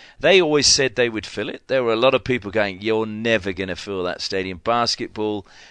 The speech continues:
has never reached the levels that it did in the eighties and nineties here in Western Australia. But they did fill it, and that's amazing. And a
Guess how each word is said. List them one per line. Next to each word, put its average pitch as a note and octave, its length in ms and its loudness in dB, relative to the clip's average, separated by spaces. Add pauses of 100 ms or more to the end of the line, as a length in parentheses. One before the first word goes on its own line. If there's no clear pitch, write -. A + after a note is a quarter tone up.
(120)
has G2+ 180 -6
never B2+ 460 0
reached B2 460 -2
the A2 160 2
levels G#2 480 0
that G#2 120 -2
it G2+ 160 -6
did G#2+ 220 -4
in G2 140 -4
the F#2 180 -4
eighties G2+ 540 -4
and F#2 160 -8
nineties G2+ 540 -2
here G2 220 -2
in F2 120 -8
Western F2+ 320 -6
Australia. F2+ 260 -6 (240)
But - 160 -4
they C#3+ 140 0
did G3 260 -6
fill E2+ 240 -6
it, C2 180 -12
and G#2+ 120 -8
that's C3+ 260 -2
amazing. B2 360 -2
And A#2+ 80 0
a B2 100 2